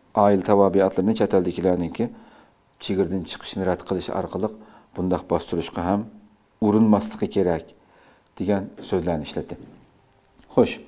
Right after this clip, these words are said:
yana bir muhim xabarimiz kelsak, Amerika Avam Palatasida Xitoyga zarb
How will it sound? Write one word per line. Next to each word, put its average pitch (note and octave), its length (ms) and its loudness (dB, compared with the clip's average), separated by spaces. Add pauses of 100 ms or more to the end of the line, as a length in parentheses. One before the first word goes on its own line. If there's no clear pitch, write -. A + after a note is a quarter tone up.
(640)
yana A2+ 240 4
bir A#2+ 100 6 (420)
muhim G2+ 260 -2
xabarimiz F2+ 500 -2
kelsak, F#2+ 320 -2 (2250)
Amerika D#3 320 8
Avam D#3+ 320 10
Palatasida D#3 580 6
Xitoyga C3+ 440 4
zarb B2+ 360 4